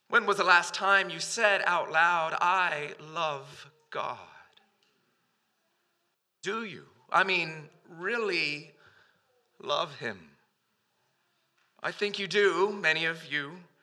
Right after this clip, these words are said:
And yet even still, intimacy can feel like an awkward description, especially when God sometimes seems so distant.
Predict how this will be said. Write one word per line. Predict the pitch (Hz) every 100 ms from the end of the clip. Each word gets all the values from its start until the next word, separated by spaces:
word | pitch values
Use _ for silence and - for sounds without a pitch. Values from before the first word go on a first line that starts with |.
| _ _ _ _ _ _ _ _ _ _ _ -
And | 160
yet | 170
even | 170 160 151
still, | - 185 180 160
intimacy | 175 170 147 147 151 151
can | 147 135
feel | 170 160
like | 143 139 131
an | 120 - - -
awkward | 165 170 156 -
description, | 131 - - 185 - - 120 104 104 _ _ _ _ _ _ _ _ _ _ _ _ _
especially | - 175 160 151
when | 123 123
God | 127 143 143
sometimes | - 143 156 117 110
seems | 151 127 110
so | - 180 139 117 85 _ _ _
distant. | 113 107 - -